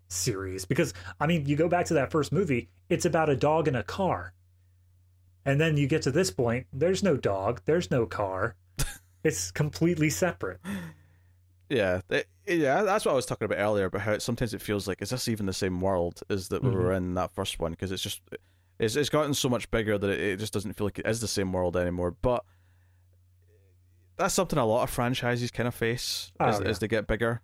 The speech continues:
Speaker 2: as things
Speaker 1: I
Speaker 2: go
Speaker 1: mean,
Speaker 2: on.
Speaker 1: w-, we have and will run into that multiple times on this show, so.
Speaker 2: Yeah, yeah. But, yeah, absolutely worth seeing. It's very good. And
Speaker 1: Mm-hmm.
Speaker 2: if you like action movies, it's an easy recommendation,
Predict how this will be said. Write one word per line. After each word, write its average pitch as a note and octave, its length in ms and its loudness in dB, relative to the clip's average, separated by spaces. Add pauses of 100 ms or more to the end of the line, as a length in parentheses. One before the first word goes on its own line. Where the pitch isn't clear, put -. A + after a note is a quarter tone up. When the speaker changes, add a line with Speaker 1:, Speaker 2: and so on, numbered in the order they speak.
Speaker 2:
as A#2+ 100 -6
things A2 240 -2
Speaker 1:
I C#3+ 80 2
Speaker 2:
go C#3 40 4
Speaker 1:
mean, C#3 100 4
Speaker 2:
on. A2+ 220 0 (260)
Speaker 1:
w-, D#3 200 0
we D#3 140 4
have D#3 440 2
and B2 180 2
will A#2 240 2
run A2 220 0
into G2+ 280 -4
that F#2+ 300 -4 (300)
multiple G#2+ 400 -2
times F#2+ 380 -4
on F#2+ 120 -6
this G2 140 -6
show, G2+ 340 -4 (100)
so. A2 440 0 (160)
Speaker 2:
Yeah, G2 380 0 (840)
yeah. - 220 -8 (240)
But, C#3+ 300 -2
yeah, F3 260 0
absolutely F#3+ 500 0
worth B2 180 0
seeing. G#2 320 -2
It's G#2+ 160 -6
very C3+ 260 0
good. F2+ 220 -6 (240)
And G2+ 300 -4
Speaker 1:
Mm-hmm. E3+ 200 2 (180)
Speaker 2:
if A#2 80 -6
you B2+ 80 0
like B2+ 180 -2
action G#2+ 360 0
movies, G#2 440 -8 (480)
it's C3+ 240 0
an B2+ 100 0
easy A2+ 220 0
recommendation, G2+ 760 -2